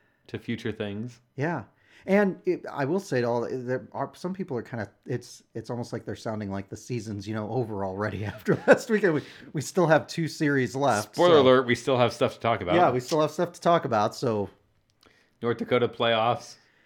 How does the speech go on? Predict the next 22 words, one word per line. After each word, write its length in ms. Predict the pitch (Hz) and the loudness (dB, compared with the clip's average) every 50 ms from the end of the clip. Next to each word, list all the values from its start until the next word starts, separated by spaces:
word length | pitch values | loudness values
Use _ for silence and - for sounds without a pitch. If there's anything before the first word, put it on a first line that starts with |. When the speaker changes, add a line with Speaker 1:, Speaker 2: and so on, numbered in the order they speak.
| _ _ _ _ | _ _ _ _
Speaker 2:
Yep. 260 | 113 110 113 135 - - _ _ | -2 -2 -2 -2 -6 -12 _ _
Speaker 1:
And 280 | 117 127 120 117 117 117 | 0 2 2 2 2 0
we 100 | 120 117 | 0 0
can 140 | 117 110 | -2 -2
still 180 | 107 - - 131 | -2 0 0 2
make 160 | 120 120 113 113 | 2 2 0 0
the 80 | 143 | -4
N 120 | 123 117 107 | -6 -6 -6
C 100 | - 120 | -4 -4
double 180 | 113 110 113 110 | -2 0 0 0
A 60 | 104 | 0
tournament. 380 | - 107 104 101 110 135 - - 95 - _ | -2 -2 -2 -2 -4 -4 -6 -10 -16 -20 _
Speaker 2:
We 220 | - 139 113 117 | -12 -8 -6 -6
still 260 | 107 - - - 131 110 | -6 -6 -8 -8 -8 -6
can 240 | - 123 123 143 | -4 -4 -4 -2
make 200 | 151 123 107 101 | -2 -4 -6 -6
the 100 | - 117 | -6 -6
N 100 | 104 98 | -6 -6
C 140 | 95 - 113 | -8 -8 -8
double 240 | 110 104 92 95 98 | -8 -6 -6 -4 -4
A 80 | 95 95 | -4 -6
tournament. 460 | 95 - 117 98 92 90 87 82 | -6 -8 -8 -8 -6 -8 -10 -12